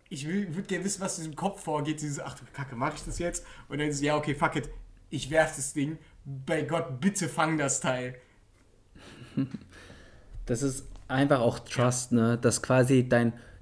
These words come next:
Speaker 2: der beste Spieler, dein Leader, was ja Giannis für Holiday ist, sagt in dem Moment, „Wirf den Ball hoch.“ Und ich glaube letztendlich, wenn es jetzt andersrum gelaufen wäre, Giannis hätte das auf seine Kappe
Speaker 1: Ja,
Speaker 2: genommen,
Speaker 1: wahrscheinlich.
Speaker 2: denke ich, egal wie es ge-, passiert
Speaker 1: Mhm.
Speaker 2: wäre.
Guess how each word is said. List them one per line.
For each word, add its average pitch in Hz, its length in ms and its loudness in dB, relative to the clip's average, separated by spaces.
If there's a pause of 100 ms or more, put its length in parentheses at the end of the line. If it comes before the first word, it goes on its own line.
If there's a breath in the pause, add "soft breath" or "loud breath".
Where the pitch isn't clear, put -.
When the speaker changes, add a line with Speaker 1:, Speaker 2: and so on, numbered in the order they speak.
(200 soft breath)
Speaker 2:
der 117 120 10
beste 147 340 8
Spieler, 165 340 8
dein 123 220 8
Leader, 165 540 10
was 123 180 6
ja 127 80 10
Giannis 127 320 10
für 123 160 6
Holiday 127 400 8
ist, 151 200 4 (180 soft breath)
sagt 123 260 4
in 127 80 8
dem 135 100 8
Moment, 135 460 8
„Wirf 160 260 8
den 147 180 8
Ball 131 280 8
hoch.“ 175 300 10 (500 soft breath)
Und 127 280 8 (280)
ich 135 220 4
glaube 190 420 12
letztendlich, 165 600 8
wenn 143 160 10
es 127 160 4
jetzt 131 280 4
andersrum 175 480 10
gelaufen 117 400 8
wäre, 127 280 6
Giannis 131 400 10
hätte 147 220 8
das 143 140 4
auf 127 120 4
seine 147 240 10
Kappe 113 280 2
Speaker 1:
Ja, 107 40 0
Speaker 2:
genommen, 110 240 6
Speaker 1:
wahrscheinlich. 107 220 6
Speaker 2:
denke 107 240 4
ich, 104 120 -2
egal 127 340 12
wie 127 60 10
es - 140 2
ge-, 110 180 0
passiert 113 420 2
Speaker 1:
Mhm. 110 40 -4
Speaker 2:
wäre. 107 280 2